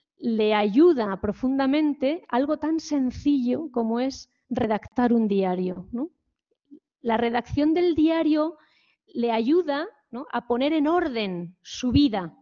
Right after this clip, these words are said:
su vida interior, su vida, ¿eh? Dice, "El cosmos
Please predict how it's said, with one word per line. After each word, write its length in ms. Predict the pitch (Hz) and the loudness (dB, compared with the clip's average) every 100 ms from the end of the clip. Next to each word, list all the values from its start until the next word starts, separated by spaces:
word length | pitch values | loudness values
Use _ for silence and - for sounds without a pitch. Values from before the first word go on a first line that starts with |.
| _ | _
su 200 | - 240 | -8 -4
vida 280 | 269 240 226 | -2 -2 -4
interior, 540 | 214 214 226 220 190 | -4 -2 0 -2 -2
su 180 | - 226 | -6 -4
vida, 300 | 247 196 185 _ _ - | -4 -6 -10 _ _ -18
¿eh? 100 | 262 - _ _ _ - | -18 -18 _ _ _ -12
Dice, 340 | 233 - 220 | -8 -4 -4
"El 260 | - 240 240 | 0 -2 0
cosmos 680 | 330 370 247 262 359 - - | 2 2 2 0 0 -6 -18